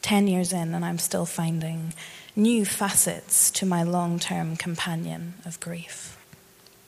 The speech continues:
And the fear that such an event produces is mammoth. The reactions are severe. Everything you think you know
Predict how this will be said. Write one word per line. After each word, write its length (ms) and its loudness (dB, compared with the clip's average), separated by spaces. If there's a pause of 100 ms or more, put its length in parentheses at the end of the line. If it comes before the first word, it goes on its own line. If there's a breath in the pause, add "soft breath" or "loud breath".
(500)
And 120 6
the 80 4
fear 540 2
that 160 2
such 300 2
an 80 2
event 380 0
produces 520 0
is 220 -2
mammoth. 840 -2 (1300 loud breath)
The 100 4
reactions 640 4
are 60 0
severe. 840 6
Everything 680 4
you 140 4
think 500 2
you 100 4
know 640 4